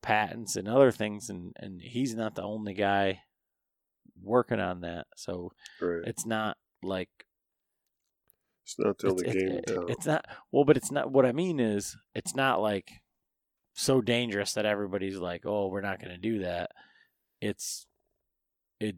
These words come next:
Speaker 1: that's just my personal, like, thought process is all. And some people don't, you know, wanna use climbers, or they don't wanna use climbing sticks because it's,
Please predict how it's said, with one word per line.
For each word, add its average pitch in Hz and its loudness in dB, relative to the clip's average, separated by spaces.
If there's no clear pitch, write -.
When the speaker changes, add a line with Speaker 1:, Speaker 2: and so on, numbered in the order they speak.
Speaker 1:
that's 113 2
just 107 -2
my 107 4
personal, 95 -4
like, 87 -8
thought 101 0
process - -12
is 95 -8
all. - -12
And 107 -8
some 120 2
people 110 -2
don't, 104 -2
you 98 -8
know, 95 -8
wanna 98 -4
use 110 -4
climbers, 107 -2
or 90 -4
they 92 -4
don't 101 -6
wanna 101 -8
use 104 -10
climbing 104 -4
sticks - -4
because 92 -8
it's, - -14